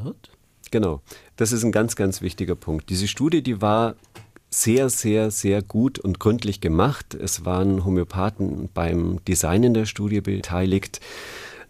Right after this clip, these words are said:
Speaker 2: Ein Biometriker war dabei, der darüber gewacht hat, dass es wirklich absolut sauber gemacht wurde. Das wurde vorab publiziert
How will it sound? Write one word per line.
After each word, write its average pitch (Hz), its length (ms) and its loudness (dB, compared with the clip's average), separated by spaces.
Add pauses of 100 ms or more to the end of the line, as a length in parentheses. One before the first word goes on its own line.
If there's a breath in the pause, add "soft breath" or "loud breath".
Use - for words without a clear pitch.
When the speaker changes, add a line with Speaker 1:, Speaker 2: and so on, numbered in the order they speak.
(100)
Speaker 2:
Ein 87 540 4
Biometriker 98 760 2
war 95 160 0
dabei, 90 400 0
der 87 320 -2
darüber 85 300 -4
gewacht 90 400 -4
hat, 92 140 -6
dass 85 120 -6
es 85 140 -10
wirklich 90 340 -6
absolut 90 380 -4
sauber 110 280 2
gemacht 101 400 -2
wurde. 95 360 0 (580 loud breath)
Das - 180 0
wurde 92 200 2
vorab - 640 -4
publiziert 101 960 -2